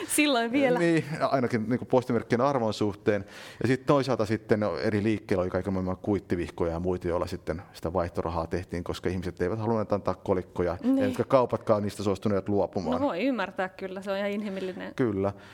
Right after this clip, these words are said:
Speaker 2: Ja tätä ongelmaa sitten ratkottiin setelejä painamalla niin ensimmäisen kuin toisen maailmansodan aikanakin. Eli tää sotamarkka on hyvä esimerkki siitä, miten ensimmäisen ja toisen maailmansodan aikana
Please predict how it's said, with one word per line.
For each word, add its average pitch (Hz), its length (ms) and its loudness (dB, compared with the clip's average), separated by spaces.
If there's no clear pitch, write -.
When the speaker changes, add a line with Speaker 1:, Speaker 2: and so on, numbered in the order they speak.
Speaker 2:
Ja 117 80 2
tätä 165 240 4
ongelmaa 113 380 2
sitten 107 240 0
ratkottiin 98 640 0
setelejä 95 460 0
painamalla 90 720 0
niin 98 200 -2
ensimmäisen 95 320 -2
kuin - 160 -16
toisen 95 280 2
maailmansodan 82 560 -4
aikanakin. 80 1000 -2
Eli 110 100 2
tää 127 200 2
sotamarkka 123 720 2
on 113 140 2
hyvä 139 240 4
esimerkki 113 380 -2
siitä, 120 320 0
miten 107 240 2
ensimmäisen 113 300 0
ja 98 60 2
toisen 113 280 2
maailmansodan 98 400 0
aikana 92 340 0